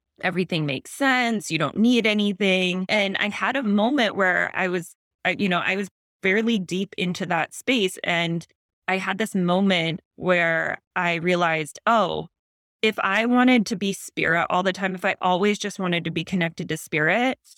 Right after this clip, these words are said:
I probably wouldn't have come here to Earth to be a human." So there's some reason that I came here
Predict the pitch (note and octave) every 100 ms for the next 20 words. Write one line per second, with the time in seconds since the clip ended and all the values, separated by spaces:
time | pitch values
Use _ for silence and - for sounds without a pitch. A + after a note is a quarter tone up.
0 | _ - G#3+ D4 G4 A4 F#4 E4 G3 G3
1 | G3 G3+ F#3 - - A3 G#3+ G#3 D#3+ F3+
2 | - - _ _ - F3+ - F#3 E3+ E3
3 | D4+ - _ _ _ _ - F#3 F#3+ F#3
4 | F#3 - - A3+ E3+ - F3+ F3 - B3+
5 | C4 C#4 - E4 A4 G#4 F#4 B3 A3 G3+
6 | F#3 - _ _ _ _ - F#3+ - A#3+
7 | G#3+ A3 B3+ F3+ D#3+ D#3+ G#3